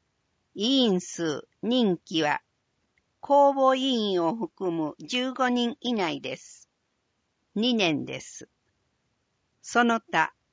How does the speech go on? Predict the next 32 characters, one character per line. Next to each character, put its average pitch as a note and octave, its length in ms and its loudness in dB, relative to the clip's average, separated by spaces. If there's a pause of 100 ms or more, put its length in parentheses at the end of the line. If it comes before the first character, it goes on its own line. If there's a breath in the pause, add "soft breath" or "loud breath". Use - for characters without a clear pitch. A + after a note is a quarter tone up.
(380)
会 B3+ 300 2
議 G3 120 -4
に E3+ 120 4
出 G#3 220 -4
席 - 360 -6
す - 160 -8
る A3+ 120 -4
た G#3+ 180 0
め G3+ 160 0
の E3 260 0
旅 G#3 180 -2
費 C#4 100 -4 (180)
と A3 160 -2
報 A3+ 180 2
酬 A3+ 340 -2
を G#3 220 -2
支 - 220 -6
給 F#3+ 240 -4
し - 200 -4
ま E3+ 200 -2
す。 - 280 -20 (1120)
募 A3+ 200 0
集 C4 360 2
人 B3+ 300 4
数 E3 140 -6
は D3 340 -4 (480)
二 B3 380 0
人 F#3+ 260 -4
以 A3 140 -2
内 D3+ 280 -2
で D3 180 -8
す。 - 300 -20